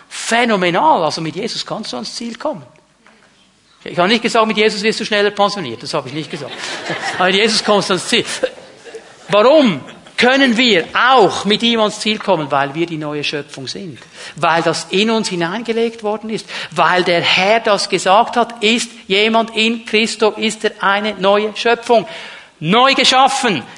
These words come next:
ganz neu, nicht renoviert. Halleluja, ja. Mindestens ein Heimwerker freut sich. Wir sind eine neue Schöpfung. Und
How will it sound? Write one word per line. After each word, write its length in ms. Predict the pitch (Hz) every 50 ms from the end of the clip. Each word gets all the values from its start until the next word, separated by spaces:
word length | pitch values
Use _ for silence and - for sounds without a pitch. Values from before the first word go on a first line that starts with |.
| -
ganz 380 | - 220 247 277 269 - - -
neu, 280 | 247 254 254 247 180 - - -
nicht 340 | - 180 208 262 311 226 -
renoviert. 600 | 262 247 254 254 247 240 247 262 254 220 160 - - - - - - - - - - - _ _ _ _ _ - 523 571 539 - - - - - - - _ - - 269 - - - - -
Halleluja, 760 | 139 147 165 180 160 151 135 135 131 147 180 220 240 214 160
ja. 160 | 160 170 156 - - - - - - - 247 123 117 - - - - - - - - - - -
Mindestens 480 | 131 156 175 180 170 - - 139 151
ein 200 | 151 151 165 151
Heimwerker 540 | 143 151 165 180 180 170 160 156 156 - 156
freut 300 | 139 151 151 170 190 185
sich. 220 | - 185 185 - - - - - 175 160 - - - 214 185 - - - - - - - - - - - - - - - - - - 480 - - - - 855 - - - - - - - - - - - - - - - - - - - - - - - - - - - - -
Wir 140 | - 156 165
sind 240 | - - 180 185 185
eine 180 | 180 175 165 151
neue 260 | 147 143 147 143 135
Schöpfung. 480 | - 147 131 127 - - 131 123 117 - - _ _ _ _ _ _ - - - - - - -
Und 220 | - 165 175 165